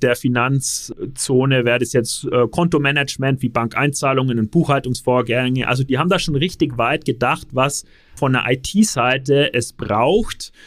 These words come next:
um diese Plattform für eine Tokenökonomie zu bauen. Und es ist natürlich auch klar, weil der, ähm, Autor dieses White Papers ist, äh, d-, äh, Dick Currett als Infrastruktur- und Plattformbauer. Also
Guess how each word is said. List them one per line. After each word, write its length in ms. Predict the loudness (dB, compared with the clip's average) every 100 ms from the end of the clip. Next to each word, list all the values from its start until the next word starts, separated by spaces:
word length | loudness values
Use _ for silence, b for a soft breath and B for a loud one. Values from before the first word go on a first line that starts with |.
| 0
um 460 | 2 4 2 0 B B -8
diese 420 | -4 0 2 2
Plattform 520 | 0 -2 -4 -2 -2 0
für 100 | -2
eine 140 | -2
Tokenökonomie 1160 | 0 0 0 -4 -4 -4 -2 -2 0 -2 -2 -4
zu 200 | -6 0
bauen. 360 | 2 2 0
Und 140 | -2 -2
es 140 | -2
ist 100 | -2
natürlich 340 | -2 0 0
auch 220 | 0 -2 -4
klar, 560 | 0 0 0 -2 -6 -4
weil 340 | 0 2 0
der, 460 | 0 2 2 0 -4 _ -20 -20 -8
ähm, 240 | -4 -4 -2
Autor 440 | 0 0 0 -2
dieses 360 | -2 -4 -6 -2
White 260 | 0 0 -2
Papers 440 | 0 0 0 -2
ist, 320 | 0 0 0
äh, 140 | -6 -10
d-, 440 | -10 -16 -4 -2
äh, 40 | 0
Dick 200 | -4 -2
Currett 480 | -2 0 -2 -4 -6
als 480 | -2 0 0 -2 -10 b b
Infrastruktur- 680 | -2 0 -4 -4 -8 0 0
und 120 | 2
Plattformbauer. 840 | -4 -6 -4 -4 -2 0 0 -2 -4
Also 380 | -4 0 0